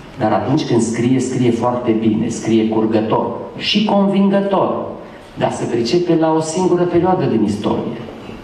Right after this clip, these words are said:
Se pricepe la sfârșitul secolului nouăsprezece, început de douăzeci și n-a predat-o aia niciodată. A predat la București istoria scrisului istoric. Deci, el știe ce au scris alți istorici despre trecut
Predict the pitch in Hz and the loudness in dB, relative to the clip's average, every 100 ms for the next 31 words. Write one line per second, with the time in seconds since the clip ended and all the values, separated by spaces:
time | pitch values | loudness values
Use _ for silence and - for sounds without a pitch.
0 | - - - - - 117 - 175 151 123 | -16 -18 -6 -2 0 2 2 2 2 0
1 | 123 - - 160 123 135 123 120 113 113 | 0 -2 0 0 0 0 2 2 4 4
2 | 117 110 107 104 98 117 101 110 107 90 | 2 0 0 0 0 2 2 2 2 2
3 | 165 180 - - - - - 156 175 - | 2 0 -2 -8 -10 -4 0 2 0 -4
4 | - - 127 - 110 104 - - - - | -6 -2 0 0 0 0 0 0 -2 0
5 | - - - - - 120 120 120 175 151 | -2 -4 -4 -6 -4 -2 -2 0 0 0
6 | - 123 143 175 - - - 127 - 147 | -2 0 2 0 -2 -10 -6 -6 -2 0
7 | 160 151 131 135 139 - 120 120 113 - | 2 2 0 -2 -2 0 2 2 0 -2
8 | 147 - - - - - - - - 160 | -2 -2 -2 -2 -2 -8 -10 -14 0 2
9 | 165 - 202 190 - 156 - 180 175 165 | 2 0 0 0 0 -2 -2 -2 2 2
10 | 165 143 - - 170 139 147 143 - 120 | 0 -2 -4 0 0 0 0 0 0 0
11 | 117 110 110 - | 0 -2 -4 -10